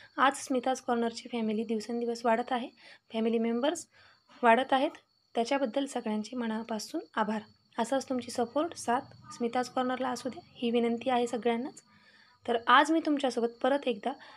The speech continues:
एक घरगुती उपाय घेऊन आलेली आहे, जो की तुम्हाला या उन्हाळ्यामध्ये तुमच्या शरीराला एसीसारखं थंड ठेवण्यासाठी मदत करणार आहे. तर इथं मी तुळशीच्या बिया घेतलेल्या आहेत, यालाच सब्जा सीड असं देखील म्हणतात आणि हे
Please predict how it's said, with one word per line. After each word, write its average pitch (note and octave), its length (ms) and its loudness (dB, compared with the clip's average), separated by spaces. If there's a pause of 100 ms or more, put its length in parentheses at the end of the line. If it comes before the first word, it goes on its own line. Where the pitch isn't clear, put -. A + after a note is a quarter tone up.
(180)
एक C4+ 160 -2
घरगुती A#3 400 0
उपाय B3+ 260 0
घेऊन A#3+ 200 0
आलेली A3 280 0
आहे, - 280 -10
जो A#3+ 200 2
की C#4 80 -4
तुम्हाला A#3+ 360 0
या B3+ 180 2
उन्हाळ्यामध्ये A3+ 540 2
तुमच्या A3+ 340 -4
शरीराला C4 480 2 (440)
एसीसारखं B3+ 540 0 (100)
थंड D4 240 2
ठेवण्यासाठी A#3 520 0
मदत A#3+ 300 -4
करणार G#3 280 -2
आहे. G3+ 140 -8 (720)
तर B3 60 0
इथं B3 280 -2
मी E4 120 2
तुळशीच्या D4 420 0
बिया B3 220 4
घेतलेल्या B3+ 400 2
आहेत, C4+ 120 0 (440)
यालाच B3+ 360 4 (180)
सब्जा B3+ 360 0
सीड C#4 240 0
असं C4 180 0
देखील B3+ 240 -2
म्हणतात B3+ 320 -2 (440)
आणि A#3 180 2
हे A#3+ 240 2